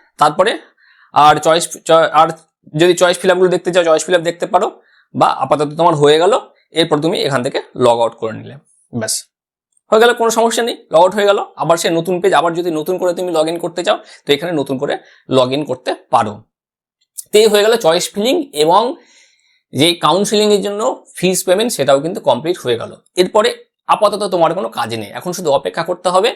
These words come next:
কবে তোমার রেজাল্ট বেরোবে। তো এক তারিখে রেজাল্ট বেরোবে, জুলাই মাসের এক তারিখে রেজাল্ট বেরোবে। তো সেখানে তুমি তোমার ওই চয়েসের মধ্যে যদি কিছু পেয়ে যাও, তো তুমি সেখানে ভর্তি হতে পারো,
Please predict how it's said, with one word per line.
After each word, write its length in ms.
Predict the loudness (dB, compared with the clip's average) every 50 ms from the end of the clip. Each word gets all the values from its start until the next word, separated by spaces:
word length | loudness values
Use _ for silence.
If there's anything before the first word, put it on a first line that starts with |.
| -8 _ _ _ _ _ _
কবে 200 | _ -2 0 0
তোমার 240 | 0 0 2 0 0 0 -2 -2
রেজাল্ট 320 | 0 2 2 2 2 0 -2
বেরোবে। 320 | -4 -6 -6 -8 -10 -16 -20 _ _ _ _ _
তো 140 | 0 0 0 0
এক 200 | -4 -4 -4 -2
তারিখে 280 | -2 0 0 2 2 2
রেজাল্ট 300 | 2 2 2 2 2 2
বেরোবে, 420 | 2 2 2 2 0 -2 -4 -10 _ _ _ _ _ -6 -2
জুলাই 240 | 2 4 4 4 2
মাসের 220 | 0 -2 0 0 0
এক 140 | 0 -2
তারিখে 240 | -2 -4 0 2 2
রেজাল্ট 280 | 2 4 4 2 2 4
বেরোবে। 360 | 2 2 2 2 0 -4 -6 _ _ _ -20 _ _ _ 0
তো 120 | 0 0
সেখানে 440 | 2 2 0 0 0 0 0 0 2
তুমি 460 | 2 2 2 4 2 0 0 -4 -10 _ _ _ _ _ _ _
তোমার 200 | 2 4 4 4
ওই 80 | 2 0
চয়েসের 420 | 2 2 2 2 2 2 0 0
মধ্যে 520 | 0 0 0 0 0 0 0 0 0 -4 -12 _ _ _ _ _ _ _ _ _ _ _ _ 2
যদি 180 | 2 4 2 2
কিছু 260 | -2 -4 -4 -4 -4
পেয়ে 260 | 0 2 2 2 4
যাও, 240 | 2 0 -4 -6 -10 -16 _ _ _ _ _ _ _ _ _
তো 300 | 4 4 4 4 0 -6 -16 _ _ _ _ _
তুমি 140 | 0 2 2
সেখানে 240 | 2 0 0 0 0
ভর্তি 240 | 0 0 0 2
হতে 180 | 0 2 2 2
পারো, 260 | 2 2 0 0 -4